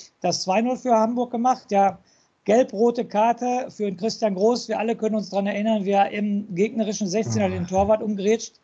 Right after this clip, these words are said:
Speaker 2: Ja.
Speaker 1: Kann man immer nur noch den Kopf schütteln, was da in ihm gefahren ist. Also geht gar nicht. Dann hat aber auch noch der H S V in der zweiundfünfzigsten Minute der Schönlau die rot-, äh, die gelb-rote Karte bekommen. Dann haben wir ab der zweiundfünfzigsten Minute zehn gegen zehn gespielt.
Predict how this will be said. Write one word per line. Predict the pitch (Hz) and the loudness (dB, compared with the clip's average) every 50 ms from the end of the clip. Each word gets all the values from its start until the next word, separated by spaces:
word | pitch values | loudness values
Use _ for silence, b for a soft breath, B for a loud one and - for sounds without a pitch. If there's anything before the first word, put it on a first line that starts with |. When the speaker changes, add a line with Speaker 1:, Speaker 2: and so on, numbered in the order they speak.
| - 104 | -12 -8
Speaker 2:
Ja. | 113 110 107 107 101 - - _ _ _ _ _ _ _ - - - _ - | -6 -4 -4 -6 -6 -10 -14 _ _ _ _ _ _ _ -18 -18 -18 _ -4
Speaker 1:
Kann | 190 196 | -2 0
man | 208 214 220 | 0 0 0
immer | - 226 240 247 247 | 0 2 2 2 2
nur | 247 247 | 2 2
noch | 240 226 233 | 2 2 2
den | 240 220 202 214 | 0 -2 -2 0
Kopf | - 254 254 - | -2 -2 -2 -2
schütteln, | - - 254 269 240 226 233 220 202 | -4 -6 -6 -4 -4 -4 -2 -2 -2
was | 208 185 - - - - | -4 -4 -4 -6 -4 0
da | - 196 208 | 0 0 2
in | - 233 233 | 2 0 -2
ihm | 247 247 | -2 0
gefahren | 240 240 - - 220 220 220 220 | -2 -2 -2 -2 -2 -2 0 -2
ist. | 220 190 | -2 -2
Also | 214 202 196 208 196 | -2 -2 -2 -2 -2
geht | 165 196 196 175 | 0 -2 -2 0
gar | 180 175 185 208 226 | 0 2 2 2 2
nicht. | 269 285 - - - _ _ - - - _ _ _ _ _ _ _ _ | 0 -4 -8 -14 -20 _ _ -20 -20 -20 _ _ _ _ _ _ _ _
Dann | - 220 220 208 | -2 0 2 2
hat | 226 226 233 | 2 2 2
aber | 226 226 226 | 2 2 4
auch | 220 226 190 | 2 2 0
noch | 220 214 175 | 0 -4 -4
der | - 208 190 | -2 0 2
H | 196 202 | 2 2
S | 190 - | 0 -2
V | - - 220 226 | -2 0 0 2
in | 226 | 2
der | 208 196 185 | 0 -2 -4
zweiundfünfzigsten | - - 202 208 240 254 202 - 254 254 202 - 240 190 - 233 226 | -2 -2 -2 -2 -2 -2 -6 -8 -10 -8 -8 -10 -12 -10 -8 -6 -4
Minute | 220 220 226 233 240 240 233 202 | -4 -2 -4 -4 -2 -2 -4 -2
der | 185 185 180 | -2 -4 -4
Schönlau | - - 220 226 233 240 240 233 | -2 0 0 0 2 2 0 0
die | 233 | 0
rot-, | 226 202 220 233 - | 0 0 -2 -2 -2
äh, | - 214 196 | -4 -4 -4
die | 180 180 | -2 0
gelb-rote | 214 214 220 220 214 220 220 226 | 2 0 0 0 -2 -2 -2 -2
Karte | 220 - 208 220 220 226 | -4 -2 -2 -2 -2 -2
bekommen. | 202 214 - 214 214 208 | -6 -6 -4 -4 -2 -2
Dann | 202 180 | -2 -2
haben | 175 185 190 | -2 -2 -2
wir | 190 196 | -2 -2
ab | 190 185 | -2 -4
der | 202 190 | -6 -8
zweiundfünfzigsten | 185 - 190 196 202 180 - 202 196 180 190 185 180 185 | -4 -2 0 0 0 -2 -4 -6 -6 -6 -6 -4 -2 0
Minute | 196 196 190 190 202 185 | 0 0 0 -2 -4 -4
zehn | - - 196 202 196 | -2 0 2 2 2
gegen | 185 185 175 175 | 2 0 -2 -2
zehn | - - 208 220 233 | 0 0 0 2 2
gespielt. | 233 - - 240 233 240 233 240 | 0 0 0 2 2 2 2 0